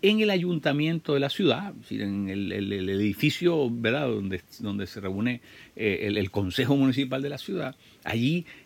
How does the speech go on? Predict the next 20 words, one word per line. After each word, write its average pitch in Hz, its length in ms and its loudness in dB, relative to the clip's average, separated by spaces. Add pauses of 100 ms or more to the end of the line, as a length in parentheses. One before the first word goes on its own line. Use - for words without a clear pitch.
(120)
se, 101 360 -6
se, 104 300 2
se - 240 -2
echa 110 200 0
a - 20 4
andar 110 280 2
ese 110 220 -6
chupinazo, 147 480 -4
que 170 100 -6
no 165 80 -2
es 165 60 -2
otra 196 220 -4
cosa 185 260 -2
que 156 120 0
un, 165 340 0
un 165 140 0
cohete, 175 440 0
un, 135 320 -2
¿verdad?, 143 220 0
un, 139 240 0